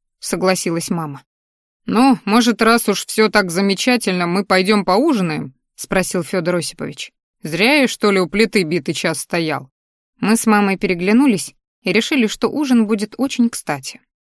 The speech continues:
А потом и чай. И все равно, что за окном почти ночь.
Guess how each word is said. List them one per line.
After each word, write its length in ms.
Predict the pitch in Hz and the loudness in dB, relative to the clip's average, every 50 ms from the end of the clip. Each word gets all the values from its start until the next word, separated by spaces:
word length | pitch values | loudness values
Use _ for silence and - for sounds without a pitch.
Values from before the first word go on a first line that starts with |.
| _ _ _ _ _ | _ _ _ _ _
А 100 | - 185 | -8 -4
потом 360 | - 180 160 - 247 262 277 | -2 -4 -2 0 0 0 0
и 140 | 254 240 214 | 0 -2 -4
чай. 400 | - - - 151 139 135 - _ _ _ _ _ _ _ _ | -4 -6 -8 -10 -12 -12 -16 _ _ _ _ _ _ _ _
И 40 | - | -6
все 180 | - - 262 247 | -2 0 2 2
равно, 280 | 247 247 285 339 302 | 4 4 4 2 0
что 200 | - - - 180 | 0 0 -2 -2
за 140 | 156 180 185 | 0 2 0
окном 280 | 190 - 254 - 240 226 | 2 4 4 4 4 2
почти 360 | 185 170 - - - - 175 | 0 -2 -4 -4 -6 -4 -4
ночь. 380 | 170 160 147 127 - - - | -4 -6 -6 -8 -10 -12 -14